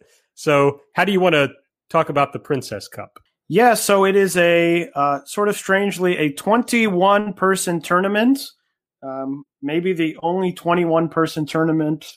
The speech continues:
Speaker 2: at least the only twenty-one person tournament I can think of, a very sort of unusual number. So there are a number of matches,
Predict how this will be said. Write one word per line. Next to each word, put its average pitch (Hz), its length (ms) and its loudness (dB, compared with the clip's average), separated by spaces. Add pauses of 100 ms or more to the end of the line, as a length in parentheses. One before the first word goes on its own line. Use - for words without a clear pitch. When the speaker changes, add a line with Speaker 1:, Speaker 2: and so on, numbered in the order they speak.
(380)
Speaker 2:
at 147 60 -4
least 180 200 0
the 196 80 2
only 180 200 2
twenty-one 180 420 2
person 170 320 -4
tournament 170 420 0
I 170 100 4
can 147 200 -6
think 131 200 -4
of, 139 240 0
a 131 60 -4
very 143 320 0
sort 147 220 -2
of 135 120 -4
unusual 147 600 -2
number. 147 500 0 (340)
So - 160 -6
there 151 180 2
are 147 160 4
a 147 60 2
number 175 300 2
of 139 120 -2
matches, 147 760 -2